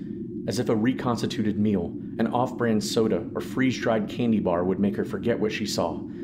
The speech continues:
that it would somehow endear her to her father. Instead, Donna wandered. Too often she found herself in the Academy's library. The artificial climate controls always seemed to be inoperable.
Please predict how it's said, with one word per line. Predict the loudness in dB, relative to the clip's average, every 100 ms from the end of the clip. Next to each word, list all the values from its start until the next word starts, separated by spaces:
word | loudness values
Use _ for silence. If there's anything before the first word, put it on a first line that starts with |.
| -10 -10 -8 0
that | 2
it |
would | 2 2
somehow | 0 0 2 2
endear | 2 2
her | 2 -2
to | -2 -2
her | -2
father. | -2 -2 -2 -4 -8 -8 -8 -8 -8 -8 -8 -8 -8 -8 -6 -4
Instead, | -2 0 2 2 -2 -6 -10 -2
Donna | 0 2
wandered. | 2 2 0 -2 -4 -6 -8 -8 -10 -8 -8 -8 -6
Too | 0 4
often | 4 4 0
she | 0
found | -2 -2 -2
herself | -2 0 0
in | 2
the | 2
Academy's | 2 0 0 2 0 2
library. | 0 0 -2 -2 -6 -8 -10 -8 -6 -2
The | 2
artificial | 4 4 0 -2
climate | -2 0 2 2
controls | 0 -4 -2 -2 0
always | 2 2 0
seemed | 0 0
to | 0
be | 2
inoperable. | 2 2 0 -2 -2 -6